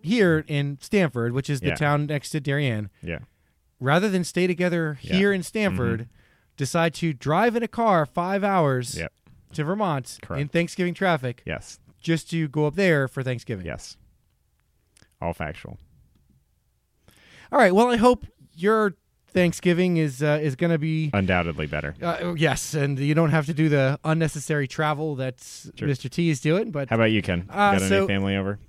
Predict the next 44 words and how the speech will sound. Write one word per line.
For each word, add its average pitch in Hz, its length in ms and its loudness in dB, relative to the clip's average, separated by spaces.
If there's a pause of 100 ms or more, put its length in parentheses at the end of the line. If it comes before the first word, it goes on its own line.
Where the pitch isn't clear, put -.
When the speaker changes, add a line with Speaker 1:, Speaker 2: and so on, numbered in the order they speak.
(120)
Speaker 1:
uh, 202 340 -4
not 277 320 -4 (180)
over 247 280 0
at 214 60 0
our 190 140 0
house. 127 460 -4
Uh, 143 220 -6
so 160 260 -6 (460)
my 147 160 -4
mom's 156 280 -2
birthday 143 400 -2
is 131 180 -6
today. 139 520 -2 (140)
Speaker 2:
All 85 60 -8
right. 95 80 -6
Speaker 1:
On, 131 220 -4
uh, 131 320 -10
today's 139 340 -2
Tuesday, 120 440 -2
the, 120 240 -6
the 123 80 -6
twenty-sixth, 131 640 -4
and 113 100 -6
my 107 100 -4
mom's 120 260 -4
birthday 117 340 -4
is 110 100 -8
today. 110 320 -4
And 104 120 -6
so 104 100 -4
Speaker 2:
What's 117 100 0
Speaker 1:
thank 123 100 2
Speaker 2:
her 120 100 4
Twitter 95 360 -2
so - 120 -8
everyone 82 180 -4
can 82 140 -6
tweet - 340 0
at 76 200 -2
her? 80 520 -4
Speaker 1:
<laughs> - 40 -20 (340)
She 156 180 -10
does 147 260 -4
not 202 180 0